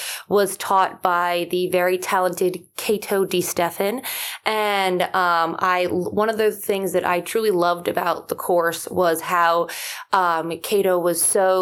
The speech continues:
you know, thorough. He, like, you know, he showed you the bottles of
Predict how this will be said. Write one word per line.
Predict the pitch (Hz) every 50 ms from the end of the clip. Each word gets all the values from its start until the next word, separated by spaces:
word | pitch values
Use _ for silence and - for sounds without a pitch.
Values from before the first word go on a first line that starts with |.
| 185 180 175 175 170 - - - - - - -
you | 185 208
know, | 196 185 170 160 -
thorough. | - - - - 220 190 170 165 - - - 170
He, | 156 196 202 190 185 180 180 -
like, | - 180 170 165 165 -
you | 185 170
know, | 175 160 156
he | 151 185
showed | 180 - - - 208 190 190 180
you | 190 185
the | 185 175
bottles | 175 170 160 160 160 165 160 165 165 165 165
of | - 185 175 165 156